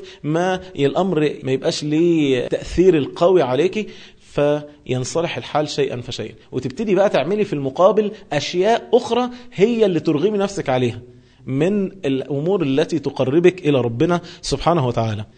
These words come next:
قال: "ولنجزين الذين صبروا أجرهم بأحسن ما كانوا يعملون من عمل صالحا من ذكر أو أنثى". ولاحظ لما يذكر موضوع الذكر والأنثى دايما ما يقولش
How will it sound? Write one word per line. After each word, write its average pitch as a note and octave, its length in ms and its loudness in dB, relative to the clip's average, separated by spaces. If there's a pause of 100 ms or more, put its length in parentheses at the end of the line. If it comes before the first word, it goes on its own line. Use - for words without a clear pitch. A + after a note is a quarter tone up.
(360)
قال: G#3+ 360 4 (260)
"ولنجزين D3 800 0
الذين C#3+ 340 0
صبروا D3 400 0
أجرهم D#3 360 -2
بأحسن E3+ 360 -2
ما E3 140 -2
كانوا G#3+ 280 2
يعملون G#3 480 2 (440)
من D3 140 -2
عمل D3 300 -2
صالحا C3 380 -6
من B2+ 220 -8
ذكر B2 500 -6
أو A#2+ 300 0
أنثى". A2+ 300 -8 (260)
ولاحظ D3+ 260 -2
لما B2 380 -6
يذكر C3+ 540 -4
موضوع B2 340 -4
الذكر B2+ 680 -4
والأنثى C#3+ 420 -4
دايما F3+ 260 -2
ما C3 120 -8
يقولش E3 260 -6